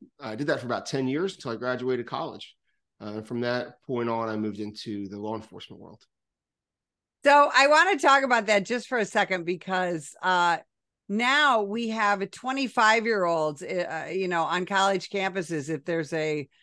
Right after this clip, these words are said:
Speaker 2: uh, a political candidate who shows up that they don't agree with, they need, uh, counseling and a therapy puppy and things like that. At fourteen, you're volunteering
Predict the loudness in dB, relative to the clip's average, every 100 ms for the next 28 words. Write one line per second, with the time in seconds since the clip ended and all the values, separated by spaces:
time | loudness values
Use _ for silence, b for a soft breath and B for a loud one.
0 | _ -2 2 2 2 0 -4 -4 -4 0
1 | 0 0 -2 -2 0 0 0 -2 -4 -4
2 | -4 -4 -6 -6 -4 -2 -4 -4 -4 -2
3 | -4 -4 -4 -4 -6 -6 -8 -6 -6 -4
4 | -4 -4 -4 -6 -6 -6 -6 -2 -2 -2
5 | -6 -4 -6 -6 -6 -4 -4 -6 -6 -8
6 | -8 -6 -4 -4 -2 -4 -4 b b b
7 | 0 0 _ 4 4 2 -6 -6 -2 -2
8 | -2 -6 -10 _ _ -2 2 2 0 4
9 | 4 4 0 -4 -6 -6 -2 0 0 -2
10 | -4 -6